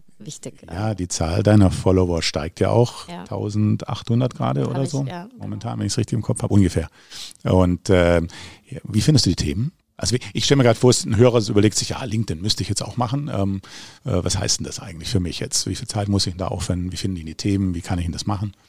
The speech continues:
Speaker 1: Ja, es kommt jetzt so auf die Kreativität drauf an und auch, äh, wie, wie gerne man schreibt. Und, ähm, aber die Themen sind, das sind ja meistens so aktuelle Themen, die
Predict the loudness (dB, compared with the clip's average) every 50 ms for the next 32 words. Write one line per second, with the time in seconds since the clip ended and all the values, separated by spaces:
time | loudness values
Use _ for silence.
0 | _ _ _ -20 -20 -20 -12 -8 -6 -2 0 0 0 0 -2 -4 -4 -4 -2 -2
1 | -2 -4 -4 -4 -4 -4 -4 -6 -10 -10 -10 -14 -8 -4 -2 -2 -2 -2 -4 -6
2 | -6 -6 -6 -2 -2 -2 -2 0 0 0 0 0 -2 -2 -2 0 -2 -2 -4 -4
3 | -6 -6 -8 -8 -8 -8 -6 -8 -10 -10 -12 -6 -2 0 2 2 2 2 2 0
4 | 0 0 2 0 2 2 2 0 0 -4 -10 -12 -8 -8 -6 -6 -6 -8 -6 -4
5 | -2 -2 -2 -2 -2 -2 -2 0 0 -2 -2 -6 -8 -8 -4 -2 0 2 2 0
6 | 0 -2 -2 -2 -2 -2 -2 0 -2 -2 -2 -2 -2 -4 -4 -4 -4 -4 -4 -4
7 | -6 -6 -6 -8 -8 -8 -6 -4 -6 -6 -6 -6 -4 -4 -4 -4 -4 -6